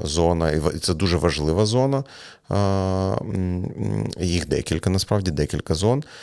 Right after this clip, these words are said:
е, для групової роботи. Тому що одна історія, коли ти можеш працювати один на один, ну, з рослинами, з природою,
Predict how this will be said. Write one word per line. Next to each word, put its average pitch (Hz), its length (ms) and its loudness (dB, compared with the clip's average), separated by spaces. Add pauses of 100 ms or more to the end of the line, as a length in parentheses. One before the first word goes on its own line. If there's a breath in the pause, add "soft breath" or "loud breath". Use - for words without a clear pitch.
(180 loud breath)
е, 82 100 0
для 90 100 0
групової 90 520 2
роботи. - 400 -2 (560 loud breath)
Тому 87 200 -2
що - 160 0
одна 92 260 2
історія, 92 500 2
коли 82 260 0
ти 82 180 -2
можеш 78 340 -2
працювати 80 540 0
один 78 260 0
на 78 100 0
один, 120 440 0 (160)
ну, - 140 -4 (380)
з - 120 -2
рослинами, 107 640 0
з - 80 -6
природою, 92 680 0